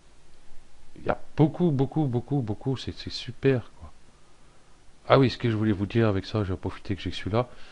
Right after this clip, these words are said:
On peut faire une animation avec. Eh ouais. Ici, hyper win. Ok, par contre, j'ai un ça sera beaucoup plus simple. Win on. Regardez ce qui se passe.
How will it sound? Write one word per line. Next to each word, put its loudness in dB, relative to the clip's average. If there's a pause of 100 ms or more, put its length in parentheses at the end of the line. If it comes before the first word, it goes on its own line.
(480)
On 12
peut 6
faire 10
une 6
animation 6
avec. 0 (480)
Eh 4
ouais. 2 (500)
Ici, 2
hyper 6
win. 2 (1120)
Ok, -2 (300)
par -6
contre, -6
j'ai -4
un 2 (240)
ça -8
sera -6
beaucoup -8
plus -16
simple. -10 (500)
Win 8
on. 6 (140)
Regardez 4
ce -12
qui -4
se -12
passe. 4